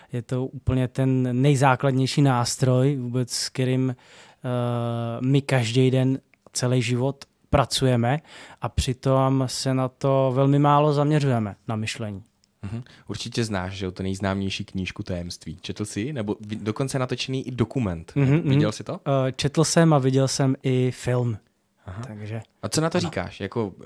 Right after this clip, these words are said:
Speaker 2: funguje to takhle? Protože spousta lidí, co, co říká, „Jo, ty, já můžu pozitivně myšlet každý den, ale prostě nic se mi neděje.“ A potom je ta druhá skupina lidí, co si říká, že to prostě vyzkoušeli a jim to funguje.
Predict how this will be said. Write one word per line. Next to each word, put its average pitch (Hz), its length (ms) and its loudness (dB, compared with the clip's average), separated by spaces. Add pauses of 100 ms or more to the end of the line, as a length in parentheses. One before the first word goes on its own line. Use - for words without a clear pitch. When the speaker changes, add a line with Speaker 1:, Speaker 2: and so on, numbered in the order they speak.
Speaker 2:
funguje 123 400 -4
to 156 100 -10
takhle? 160 380 -4
Protože 135 320 -4
spousta 143 380 -8
lidí, 127 480 -8
co, 117 340 -2
co 120 140 -6
říká, 120 260 -6
„Jo, 113 200 -6
ty, 123 80 -8
já 104 140 -4
můžu 104 200 -10
pozitivně 110 500 -8
myšlet 113 320 -8
každý 113 340 -8
den, 107 320 -4
ale 107 180 -4
prostě 110 280 -10
nic 101 180 -8
se 117 80 -6
mi 117 100 -4
neděje.“ 107 400 -4 (360)
A 104 260 -2
potom 110 260 -6
je 117 60 -4
ta 113 100 -6
druhá 110 220 -4
skupina 117 340 -6
lidí, 113 300 -4
co 113 220 -6
si - 140 -10
říká, 113 340 -6
že 110 100 -8
to 107 120 -10
prostě 110 220 -10
vyzkoušeli 113 600 -8
a 113 80 -8
jim 113 160 -6
to 113 120 -8
funguje. 104 420 -6